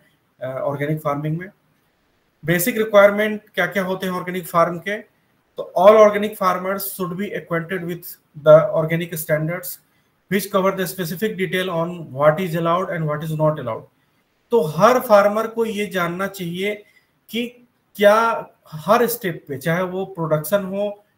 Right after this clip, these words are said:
प्रोसेसिंग हो, स्टोरेज हो, ट्रांसपोर्टेशन हो, सेल हो,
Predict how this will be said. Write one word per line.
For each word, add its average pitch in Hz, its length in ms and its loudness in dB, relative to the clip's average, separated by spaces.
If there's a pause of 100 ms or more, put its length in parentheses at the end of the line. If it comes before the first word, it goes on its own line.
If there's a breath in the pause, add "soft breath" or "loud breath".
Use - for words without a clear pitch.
(100)
प्रोसेसिंग 175 540 -4
हो, 196 280 -4
स्टोरेज 190 500 -4
हो, 196 220 -4
ट्रांसपोर्टेशन 165 800 -6
हो, 196 300 -6 (260 soft breath)
सेल 208 420 2
हो, 120 280 -6